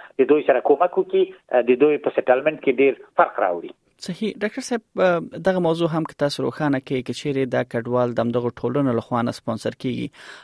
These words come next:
Speaker 2: آیا دوی به هم همداسې ورته حقوق ولري کوم چې د دولت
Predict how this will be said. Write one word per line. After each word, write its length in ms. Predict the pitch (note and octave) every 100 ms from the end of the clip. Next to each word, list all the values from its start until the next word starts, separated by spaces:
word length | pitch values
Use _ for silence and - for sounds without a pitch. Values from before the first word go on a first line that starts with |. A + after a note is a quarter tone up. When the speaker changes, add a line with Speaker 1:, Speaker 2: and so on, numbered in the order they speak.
| - D3
Speaker 2:
آیا 100 | D3+
دوی 200 | D#3 D#3
به 100 | D3
هم 340 | C3 D3 D3
همداسې 420 | C3+ B2+ C3 -
ورته 360 | C3 C#3 C#3 C3+
حقوق 500 | A#2+ B2 C#3 C#3 -
ولري 400 | E3 E3+ C#3+ B2+ _
کوم 160 | D3 C3+
چې 160 | -
د 160 | A#2+ A#2+ A#2
دولت 320 | B2 B2+